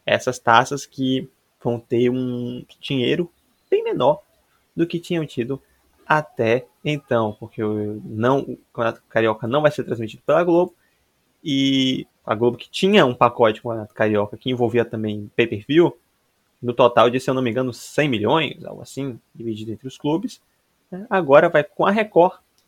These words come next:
um total de onze milhões de reais. Uns torcedores mais fanáticos, né, dizem, "Espere até sair aí os valores do pay-per-view",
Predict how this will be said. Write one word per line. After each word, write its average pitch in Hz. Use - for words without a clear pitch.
um 349
total 143
de 143
onze 233
milhões 135
de -
reais. -
Uns 127
torcedores 123
mais 107
fanáticos, 208
né, 156
dizem, 117
"Espere 233
até 208
sair 160
aí 151
os 147
valores 135
do 127
pay-per-view", 151